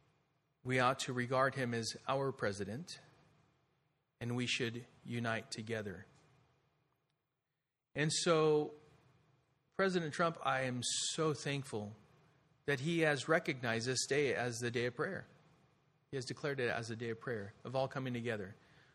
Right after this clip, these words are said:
So in a time when, when some churches are, are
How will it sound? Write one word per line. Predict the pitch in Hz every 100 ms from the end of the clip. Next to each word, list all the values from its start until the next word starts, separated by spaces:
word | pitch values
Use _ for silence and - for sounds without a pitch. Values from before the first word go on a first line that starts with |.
| _ _ _
So | - 190
in | 175
a |
time | 160 - 208 233 214
when, | 156 127 127 - -
when | 135
some | - 175 170
churches | 165 156 147 123
are, | 120 107 104 - - - - - _ _ _ _ _ _
are | 131 123 117